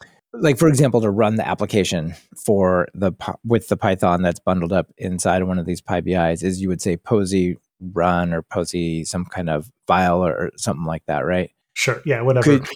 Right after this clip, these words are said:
Speaker 2: exact
Speaker 1: could,
Speaker 2: command
Speaker 1: yeah,
Speaker 2: line
Speaker 1: yeah,
Speaker 2: file
Speaker 1: yeah.
Speaker 2: you want.
Speaker 1: Whatever the C L I that's yet to be fully spec'd out comes out to be. But,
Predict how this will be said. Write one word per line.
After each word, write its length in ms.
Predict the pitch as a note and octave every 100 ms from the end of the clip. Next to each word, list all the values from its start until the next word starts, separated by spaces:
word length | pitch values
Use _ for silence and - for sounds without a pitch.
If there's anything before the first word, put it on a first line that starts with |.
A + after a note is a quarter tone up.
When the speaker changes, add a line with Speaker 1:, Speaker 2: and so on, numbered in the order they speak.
| -
Speaker 2:
exact 220 | - A#2+
Speaker 1:
could, 120 | D#3+
Speaker 2:
command 220 | D3 D3+ B2
Speaker 1:
yeah, 40 |
Speaker 2:
line 80 | A2+
Speaker 1:
yeah, 100 | G2
Speaker 2:
file 100 | A#2+
Speaker 1:
yeah. 80 | A#2+
Speaker 2:
you 80 | A#2+
want. 160 | E3
Speaker 1:
Whatever 200 | D#3+ C#3
the 100 | A#2+
C 140 | - C3
L 120 | A2
I 380 | G#2 G2 F#2+ C#2+
that's 260 | G#2 F2+ -
yet 220 | A2 D2
to 100 | G#2
be 220 | G2 F2+
fully 400 | F2 G2 G2 F2+
spec'd 480 | F2 - - D#2 -
out 240 | D#2+ D#2+ - _ -
comes 260 | G2+ F2+
out 180 | E2+ D#2
to 100 | G2
be. 280 | F2+ F2 F2 _ _
But, 300 | A#2 G2+ F#2+